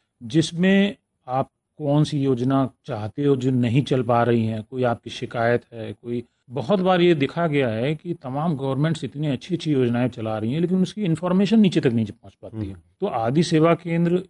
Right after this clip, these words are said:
Speaker 1: एक तो होगा कि उसका role कि अगर आपको कोई grievances है, आपको कोई चीज़ नहीं मिल पा रही है, आप जानते हो उस योजना के बारे में नहीं मिल पा रही है,
Speaker 2: हम्म।
Speaker 1: तो आप उसमें दर्ज कर सकते हो, उसके registers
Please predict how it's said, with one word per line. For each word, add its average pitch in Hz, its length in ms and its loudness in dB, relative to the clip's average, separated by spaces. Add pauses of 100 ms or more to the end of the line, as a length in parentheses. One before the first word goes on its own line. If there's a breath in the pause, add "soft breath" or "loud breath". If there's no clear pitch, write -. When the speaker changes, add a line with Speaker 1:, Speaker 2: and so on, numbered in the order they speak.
Speaker 1:
एक 143 260 -4
तो 165 60 -4
होगा 151 320 2
कि 160 220 -2
उसका 143 320 -4
role 139 300 4
कि 151 540 -4
अगर 131 240 -2
आपको 139 520 -2
कोई 147 160 -6
grievances 120 640 0
है, 107 140 -4
आपको 110 380 -8
कोई 131 140 -6
चीज़ 127 240 -4
नहीं 120 260 4
मिल 143 140 6
पा 117 200 0
रही 117 120 4
है, 127 60 6
आप 131 80 4
जानते 135 420 2
हो 175 80 8
उस 131 80 2
योजना 143 280 4
के 139 40 2
बारे 147 160 4
में 147 80 4
नहीं 131 200 4
मिल 131 120 2
पा 110 180 -2
रही 110 140 2
है, 143 80 -2
Speaker 2:
हम्म। 175 60 -6 (200)
Speaker 1:
तो 139 80 -8
आप 127 160 0
उसमें 131 280 -4
दर्ज 113 220 -2
कर 113 120 -12
सकते 117 360 -12
हो, 113 80 -4
उसके 123 200 -10
registers 113 580 -6